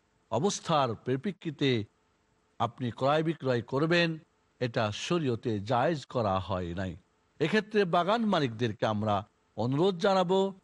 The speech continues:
আপনারা এই হাদিসের আমলের বিপরীত কোনো আমল করতে চাইবেন না। যারা বিক্রয় করবেন তাদের জন্য যেমন নিষেধ,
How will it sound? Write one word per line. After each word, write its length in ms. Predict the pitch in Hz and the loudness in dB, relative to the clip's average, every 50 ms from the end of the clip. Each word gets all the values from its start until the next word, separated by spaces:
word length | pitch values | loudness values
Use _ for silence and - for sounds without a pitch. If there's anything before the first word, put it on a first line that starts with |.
| _ _ _ _ _ _ _ _ | _ _ _ _ _ _ _ _
আপনারা 380 | - 127 135 - - 151 156 151 | -2 -2 -2 -2 -2 0 0 2
এই 220 | 151 151 170 190 | 2 4 4 4
হাদিসের 500 | 185 170 180 196 240 220 - - 190 165 120 98 - - _ _ _ _ _ _ _ | 4 2 0 0 0 -2 0 2 2 2 0 -2 -8 -16 _ _ _ _ _ _ _
আমলের 600 | - 123 123 123 131 156 190 196 185 170 147 123 | 0 2 4 4 4 2 2 2 2 2 0 0
বিপরীত 720 | 117 - - 123 123 117 - 180 190 202 220 214 196 - | -4 -6 -4 -4 -4 -2 -2 -2 0 0 0 0 -2 -6
কোনো 360 | - - 156 143 135 127 123 - - | -6 -4 -2 0 0 -2 -4 -4 -2
আমল 400 | 104 117 113 127 160 175 143 113 | 0 0 0 0 0 0 -2 -2
করতে 440 | - - 135 104 - - 110 101 | -4 -4 -6 -6 -6 -6 -6 -6
চাইবেন 480 | 90 - - 98 95 92 90 87 104 104 | -4 -2 -2 -2 -2 -2 -2 -4 -4 -2
না। 340 | 104 104 107 104 107 104 - _ _ _ _ _ _ _ _ _ _ _ - | -2 -2 -2 -2 -4 -4 -8 _ _ _ _ _ _ _ _ _ _ _ -4
যারা 420 | 131 175 202 214 220 214 214 214 190 196 - | 0 0 2 4 4 4 2 2 0 -4 -6
বিক্রয় 600 | 139 131 151 147 - _ - 165 175 190 220 226 | -4 -2 -2 -2 -4 _ -2 0 2 2 2 2
করবেন 440 | 214 - 214 208 202 196 208 202 190 | 2 0 0 2 2 2 0 0 0
তাদের 380 | - - 175 175 208 226 226 | 0 0 2 4 4 2 2
জন্য 260 | 185 233 220 214 208 175 | 0 0 0 2 2 4
যেমন 340 | 175 175 170 170 175 170 | 4 4 4 4 2 2
নিষেধ, 520 | 160 151 143 131 - 175 170 175 170 170 | 2 2 0 2 2 2 2 4 2 0